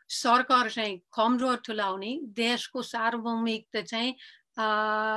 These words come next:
अ, समाप्त पार्नेतिर लग्ने, है, काम गर्छ। अब यसको डिटेलमा हामी जान सक्छौँ, तर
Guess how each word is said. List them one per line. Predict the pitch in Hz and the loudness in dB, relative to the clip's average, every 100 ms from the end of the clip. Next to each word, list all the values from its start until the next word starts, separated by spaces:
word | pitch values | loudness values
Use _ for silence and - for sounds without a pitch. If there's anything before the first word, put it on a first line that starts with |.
| 220 - _ _ _ _ | -4 -10 _ _ _ _
अ, | 240 214 | -4 -4
समाप्त | 220 - 254 240 247 - _ - | -4 -4 0 4 4 2 _ -6
पार्नेतिर | - 240 240 233 233 220 - 233 | 2 6 6 6 0 0 0 2
लग्ने, | 214 185 196 180 190 180 - _ _ - | 2 0 -4 -4 -4 -6 -12 _ _ -14
है, | 190 202 170 _ _ | -10 -10 -14 _ _
काम | - 214 202 | 0 0 0
गर्छ। | 190 175 208 190 - - | -8 -8 -10 -14 -18 -12
अब | 196 190 | -10 -8
यसको | 196 - - | -10 -10 -10
डिटेलमा | 190 202 196 190 185 | -10 -8 -6 -4 -4
हामी | 185 196 196 | -6 -6 -8
जान | 196 196 | -8 -8
सक्छौँ, | 180 214 - 277 | -8 -10 -8 -6
तर | 262 240 | -2 -2